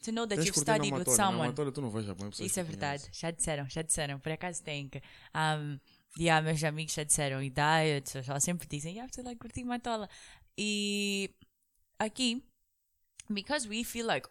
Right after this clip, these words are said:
Speaker 1: "Oh, I studied with this person, so I have to say hi." You say hi, you all end up saying hi, and then you're all there. Somehow
Speaker 2: Yeah.
Speaker 1: you're seen.
Speaker 2: Yeah.
Speaker 1: Then you're s-, having your fun dancing.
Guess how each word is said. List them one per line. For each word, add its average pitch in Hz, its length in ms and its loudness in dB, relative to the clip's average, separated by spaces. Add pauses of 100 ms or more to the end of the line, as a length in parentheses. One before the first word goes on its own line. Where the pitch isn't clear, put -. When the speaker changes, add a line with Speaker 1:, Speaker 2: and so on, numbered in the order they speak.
Speaker 1:
"Oh, 214 220 0
I 196 220 0
studied 202 520 -2
with 180 120 -4
this - 140 2
person, 185 260 -2
so 180 120 -2
I - 20 -4
have 175 100 -10
to 190 80 -2
say 175 180 -2
hi." 175 200 -4
You 165 140 -8
say 208 180 -2
hi, 180 180 0
you 180 140 -2
all 185 140 -2
end 180 120 -6
up 165 120 -4
saying 165 200 -6
hi, 165 280 -6 (220)
and 165 180 -6
then 190 200 -4
you're 185 260 -2
all 202 160 2
there. 151 400 -2
Somehow 180 440 2
Speaker 2:
Yeah. 190 80 0
Speaker 1:
you're 160 100 0
seen. 185 440 2 (220)
Speaker 2:
Yeah. 92 260 -2
Speaker 1:
Then 226 180 -4
you're 247 100 0
s-, - 200 2
having 220 360 -2
your 190 100 -4
fun 196 460 -4
dancing. 165 560 -2